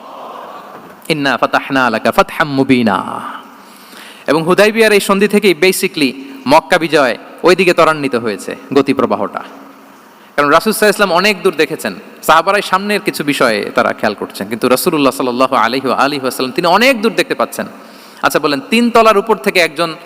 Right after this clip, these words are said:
একটা ভিউ দেখতে পায়, আর তিরিশ তলা উপর থেকে আরেকজন একটা কন্ডোমিনিয়ামের উপর থেকে একটা পানোরামিক ভিউ দেখতে পায়, দুইজনের ভিউ দেখা কি একরকম হয়?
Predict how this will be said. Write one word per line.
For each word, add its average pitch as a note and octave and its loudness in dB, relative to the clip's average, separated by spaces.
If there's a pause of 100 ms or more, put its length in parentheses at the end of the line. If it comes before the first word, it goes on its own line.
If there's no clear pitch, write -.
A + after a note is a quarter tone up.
(160)
একটা C3+ -2
ভিউ C3 0
দেখতে C#3+ 0
পায়, G2 -2 (300)
আর C#3 2 (100)
তিরিশ A3+ 0
তলা G#3 4
উপর G3 0
থেকে F#3 -2
আরেকজন C#3 0
একটা C3 -4
কন্ডোমিনিয়ামের D3 -2
উপর C#3+ 0
থেকে - -4
একটা - -2
পানোরামিক F3 2
ভিউ C#3+ 0
দেখতে C3+ -2
পায়, G2 -2
দুইজনের D#3+ 0
ভিউ D3+ 4
দেখা D#3 2
কি D#3+ 0
একরকম D#3+ 0
হয়? B2 2